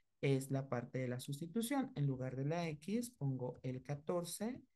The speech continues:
en lugar de Z pongo treinta y uno punto treinta y en lugar de diferencial de X con respecto al tiempo, yo sé que esos son treinta y dos metros sobre segundo.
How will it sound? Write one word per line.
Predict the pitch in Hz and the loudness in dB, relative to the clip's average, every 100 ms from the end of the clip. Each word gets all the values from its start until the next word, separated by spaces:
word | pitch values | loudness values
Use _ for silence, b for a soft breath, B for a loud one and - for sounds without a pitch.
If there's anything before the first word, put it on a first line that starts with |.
| _ _ - | _ _ 0
en | 143 | 4
lugar | 135 131 131 143 | 4 4 2 2
de | 156 | -2
Z | - 190 185 160 190 196 | 0 -2 0 0 0 0
pongo | 156 147 139 139 139 139 | 2 2 4 2 0 -2
treinta | 131 120 120 120 | -2 0 -2 -2
y | 127 | 2
uno | 143 139 139 - - - - _ - | 4 4 4 0 -8 -20 -20 _ -8
punto | 123 113 113 135 | -4 -2 -2 -2
treinta | 139 180 170 156 160 190 - b b _ | -2 -2 -2 -2 -4 -6 -10 b b _
y | 196 196 | 0 2
en | 185 | 2
lugar | 180 185 196 202 208 - - | 0 2 4 4 2 -6 -4
de | 156 160 156 156 | 2 2 2 -2
diferencial | 135 131 135 117 113 - 139 135 | -4 -2 0 0 -2 0 0 2
de | 139 | 2
X | 139 113 - | 0 -4 -6
con | 117 110 | -4 -4
respecto | 117 - 139 - | -6 -4 -4 0
al | 170 170 | 0 2
tiempo, | 208 170 180 214 - B B | 0 0 -2 -4 -4 B B
yo | 156 165 | 0 0
sé | 160 151 | 2 -2
que | 151 | 0
esos | 156 156 156 | 0 0 0
son | 147 139 | 0 2
treinta | 147 147 175 | 2 0 0
y | 175 | 0
dos | 143 139 139 - | 2 0 -2 -2
metros | 135 143 143 139 135 135 | 2 4 2 2 -2 -2
sobre | - 123 120 123 | -4 -4 -2 -2
segundo. | - 139 131 117 107 | -2 -4 -2 -2 -2